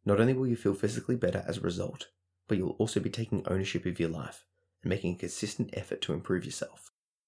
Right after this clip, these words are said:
Once you've added the glass of water to your morning routine successfully, incrementally add the following to your day.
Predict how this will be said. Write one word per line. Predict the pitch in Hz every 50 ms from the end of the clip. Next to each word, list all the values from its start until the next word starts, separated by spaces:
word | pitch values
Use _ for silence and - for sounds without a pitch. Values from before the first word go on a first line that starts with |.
| _ _ _ _ _ _ _ _ _ _ _ _ _ _ _ _ _ _
Once | - 107 113 - -
you've | 131 - -
added | - 113 107 98 85
the | 101
glass | 101 - 80 - - -
of | 104 104
water | 95 95 98
to | 98 - 101
your | 95
morning | 92 87 87 90 90
routine | 90 90 90 - - 95 87
successfully, | 87 - - - - 95 - - - - - 113 - - - _ _ _ _ _ _ _ - 110
incrementally | 110 - 123 110 101 98 101 - - 76 85 - - -
add | - 87 82 - - -
the | 98
following | 95 - 85 85 87 98 107
to | - - 87
your | 87
day. | 87 - 92 87 85 - -